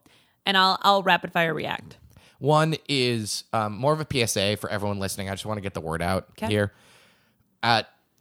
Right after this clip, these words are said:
Speaker 2: six thirty-one P M, a party reported she withdrew seven hundred dollars from the bank and misplaced the money. She stated she
Speaker 1: <laughs>
Speaker 2: re-
Speaker 1: Same.
Speaker 2: <laughs> she retraced her steps and checked the bank and Kmart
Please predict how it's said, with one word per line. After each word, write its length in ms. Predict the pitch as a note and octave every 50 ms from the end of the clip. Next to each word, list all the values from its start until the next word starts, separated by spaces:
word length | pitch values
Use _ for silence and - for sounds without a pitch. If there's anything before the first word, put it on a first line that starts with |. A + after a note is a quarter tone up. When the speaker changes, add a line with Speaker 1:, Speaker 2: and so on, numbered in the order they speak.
| _ _ _ -
Speaker 2:
six 360 | - - - F3 D#3+ - -
thirty-one 420 | - G3 F3+ D#3+ D3 D3 C#3 B2
P 220 | - - A#2+ B2+ B2
M, 200 | A#2+ A#2 B2 B2
a 80 | A2+
party 320 | - - - - D#3 E3+ F#3
reported 560 | F3+ F3 C#3 - - C#3 C3 B2 B2 A#2+ A2
she 180 | - - A#2
withdrew 800 | A#2 A2+ B2 C3 A#2 - - - - C3 C3 C#3+ C#3+ C#3+ C#3 C#3 -
seven 320 | - - - C3+ C#3+ F#3+ G#3+
hundred 220 | A3+ A#3 A3 A3
dollars 320 | F3+ D#3 C3 C3+ C3+ C3 -
from 140 | - C#3 C#3
the 60 | C3
bank 300 | A#2 F2 D2+ G2+ - - -
and 180 | A#2 A#2 B2
misplaced 680 | B2 D3 D3+ - - - - A#2+ A#2 G#2+ - - -
the 60 | - G#2
money. 360 | G2+ G2 F#2+ D2+ C2 B1+ - _ _ _ _ _ _ _ _ _ _ _ _ _ _ -
She 200 | - - - C3+
stated 580 | - - - - F#3 F#3 F#3+ F3+ E3+ D#3 D3 - - - - -
she 220 | B3+ A#3+ E3 D3 C3+
Speaker 1:
<laughs> 20 |
Speaker 2:
re- 260 | B2+ A#2+ B2+ D3+ F#3+
Speaker 1:
Same. 560 | C4+ D4 B3 C4+ C#4 B3 A#3+ - - - - - - - - D#3+ - - -
Speaker 2:
<laughs> 380 | - - - - - - G3+
she 300 | - F#3+ - - A3+ G#3+
retraced 560 | G#3 F3+ F#3 F#3+ - - - A#3 A3 A#3 - -
her 100 | A3+ A3+
steps 420 | - - F#3 E3+ E3+ - - - - - C4 C#4 B3+ G#3+
and 180 | - E3 D#3+ D#3+
checked 520 | - - - - G3+ - F#3+ E3 - _
the 80 | F3+ G3
bank 460 | D#3+ C3+ E3 D3+ D3 C#3 C#3 C3+ - - - - _ _ _ _ _
and 220 | C#3+ D3+ G3 B3 D4 -
Kmart 520 | - C4+ C#4+ E4+ E4+ C#4+ B2+ A#2+ A#2+ -